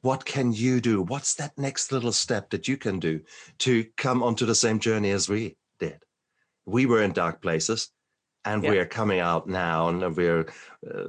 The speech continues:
Speaker 1: changing and becoming better and better and better in what we're doing. And so, guys, big invitation from Lisa and me, share this journey with us.
Speaker 2: Yes.
Speaker 1: And indeed, Lisa, if,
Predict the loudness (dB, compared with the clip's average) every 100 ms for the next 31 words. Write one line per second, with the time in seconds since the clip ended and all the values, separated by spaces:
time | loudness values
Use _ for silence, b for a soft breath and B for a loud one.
0 | -8 -2 0 2 0 0 0 -2 0 0
1 | 0 0 0 0 0 0 -2 0 -2 0
2 | 0 -2 0 0 0 0 0 0 0 0
3 | 0 0 -6 B B B B -4 -2 0
4 | 0 -2 -8 -2 0 0 0 0 0 -4
5 | b b b b b _ 0 2 4 4
6 | 2 2 2 2 2 -2 -2 -2 -4 _
7 | -2 0 2 0 0 0 0 -2 b b
8 | b -2 0 2 4 4 4 2 0 -6
9 | _ 0 0 2 2 4 4 4 2 0
10 | -2 -4 -4 -6 -6 _ _ B -2 2
11 | 4 4 4 4 2 -4 B B 4 4
12 | 2 0 -2